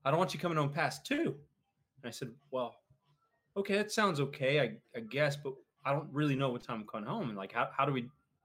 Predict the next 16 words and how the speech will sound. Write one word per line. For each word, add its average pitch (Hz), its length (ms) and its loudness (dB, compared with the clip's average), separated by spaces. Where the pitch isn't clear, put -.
how 147 120 0
do 180 100 6
I 151 40 8
determine 147 460 -2
that? 92 180 -10
Like, 135 140 6
I 139 60 6
can't 208 200 2
give 190 100 4
you 147 100 6
a - 20 4
dead 135 320 2
on, 127 180 0
dead 131 120 4
on 117 100 2
time. 156 300 0